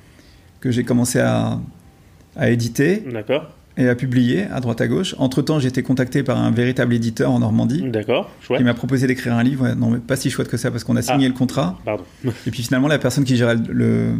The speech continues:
Speaker 1: le, le projet, elle, elle est partie. Donc le, le projet, a, le livre a été finalisé, mais il n'a jamais été édité. Par
Speaker 2: Ah.
Speaker 1: contre, j'ai un contrat d'édition, mais, euh, il faudra peut-être que je me retourne contre eux. Je sais
Speaker 2: Ouais.
Speaker 1: pas.
Speaker 2: Oui, bah, euh, non, <laughs> c'est, c'est peut-être ce qu'il y a, euh, c'est peut-être ce qu'il y a à faire.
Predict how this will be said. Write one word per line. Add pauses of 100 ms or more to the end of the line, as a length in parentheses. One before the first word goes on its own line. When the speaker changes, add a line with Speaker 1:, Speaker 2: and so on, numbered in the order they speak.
(440)
Speaker 1:
le,
le
projet,
elle, (100)
elle
est
partie.
Donc
le, (100)
le
projet, (380)
a, (100)
le
livre
a
été
finalisé,
mais
il
n'a
jamais
été
édité. (520)
Par
Speaker 2:
Ah.
Speaker 1:
contre,
j'ai
un
contrat
d'édition,
mais,
euh, (220)
il (160)
faudra
peut-être
que
je
me
retourne
contre
eux. (180)
Je
sais
Speaker 2:
Ouais.
Speaker 1:
pas. (140)
Speaker 2:
Oui,
bah,
euh,
non,
<laughs>
c'est,
c'est
peut-être
ce
qu'il
y
a,
euh, (420)
c'est
peut-être
ce
qu'il
y
a
à
faire.